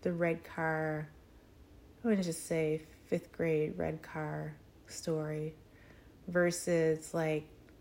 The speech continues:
how old was I when that near accident happened? I would have been around the time, like, twenty-two, I think, twenty-three. Wow, maybe that's the crossover there,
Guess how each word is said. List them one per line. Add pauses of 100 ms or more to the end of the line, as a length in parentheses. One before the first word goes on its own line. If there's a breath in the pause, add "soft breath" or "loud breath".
(400)
how
old
was
I
when
that (420)
near
accident
happened? (1000 loud breath)
I
would
have (220)
been
around
the
time,
like,
twenty-two, (440)
I
think, (160)
twenty-three. (2750)
Wow,
maybe
that's
the
crossover
there,